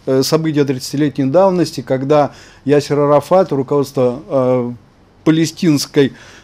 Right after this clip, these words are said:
э, организации освобожд-, Организации освобождения Палестины об-, требовала от Советского Союза вначале, а затем от России прекратить репатриацию евреев, э, в Израиль.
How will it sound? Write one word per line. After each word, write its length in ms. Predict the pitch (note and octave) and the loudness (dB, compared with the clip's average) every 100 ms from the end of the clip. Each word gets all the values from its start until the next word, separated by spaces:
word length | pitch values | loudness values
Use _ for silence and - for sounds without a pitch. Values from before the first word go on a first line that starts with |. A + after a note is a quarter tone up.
| - | -8
э, 100 | D3 | -4
организации 1000 | D#3 D#3 C#3 D#3+ D#3 C#3+ D3+ C3+ - C3 | -2 0 0 2 2 4 2 2 0 0
освобожд-, 540 | C3 C3+ C#3+ C3 D3+ | 0 -2 -2 -2 -4
Организации 600 | D3+ C#3 D#3+ D#3 D3+ - | -2 -2 0 2 2 0
освобождения 540 | C3 C#3+ D3 D3+ D3 C3+ | -6 0 0 2 -2 0
Палестины 580 | D3+ D3+ - G#3 A3 | -2 -2 -4 -2 0
об-, 220 | D3+ C3 B2+ | 0 -2 -4
требовала 580 | D#3+ E3+ C#3+ D3 D3 | -2 0 0 2 4
от 120 | C#3 - - - | 2 -2 -20 -18
Советского 480 | - D3+ D#3+ D#3 D3 | -2 2 2 0 -4
Союза 440 | - E3+ G#3 G3 | 0 0 0 0
вначале, 520 | D#3 D3 C#3 D3 C3+ C3 | 0 -2 -2 -2 0 0
а 60 | |
затем 360 | B2+ C3+ D#3 C#3+ | 0 -2 -2 -2
от 140 | C3 | -2
России 560 | C#3+ C#3+ - G3+ F3 - - - | 0 -2 -2 0 0 -2 -14 -8
прекратить 580 | C#3 C3 C#3+ D3 F#3+ F3 | -4 -2 0 0 -2 -6
репатриацию 840 | D#3 - C3 C3+ D3+ E3 - - C#3+ | -6 -6 -4 2 4 2 0 -4 -2
евреев, 560 | C#3 E3 F3+ D3 - | 0 2 2 0 -2
э, 20 | |
в 320 | C3+ B2+ B2 C#3+ | -2 -2 -2 -2
Израиль. 460 | C#3+ D#3 B2+ A2+ | 0 2 2 -2